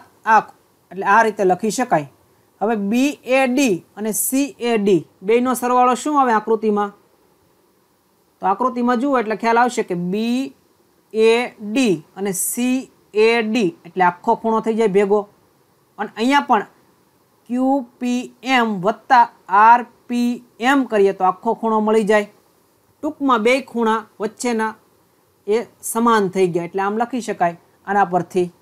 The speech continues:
કે આકૃતિમાં જુઓ તો ખ્યાલ આવી જશે. આખો ખૂણો આપણને સમાન મળી ગયો, બી એ સી બરાબર ખૂણો ક્યુ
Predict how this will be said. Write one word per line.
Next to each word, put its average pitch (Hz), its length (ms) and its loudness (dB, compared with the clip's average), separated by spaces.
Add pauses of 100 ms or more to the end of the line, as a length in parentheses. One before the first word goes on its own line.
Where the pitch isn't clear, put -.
(600)
કે - 60 -12
આકૃતિમાં 226 560 -2
જુઓ 247 180 4
તો 220 180 -6
ખ્યાલ 220 160 6
આવી 226 240 4
જશે. 208 220 -2
આખો 196 400 0
ખૂણો 226 180 0
આપણને 202 420 -2
સમાન 196 400 0
મળી 240 260 0
ગયો, 190 140 0
બી 214 480 -6 (220)
એ 202 260 -2
સી 214 380 -2 (1200)
બરાબર 190 600 6 (120)
ખૂણો 220 280 4 (2250)
ક્યુ 233 220 2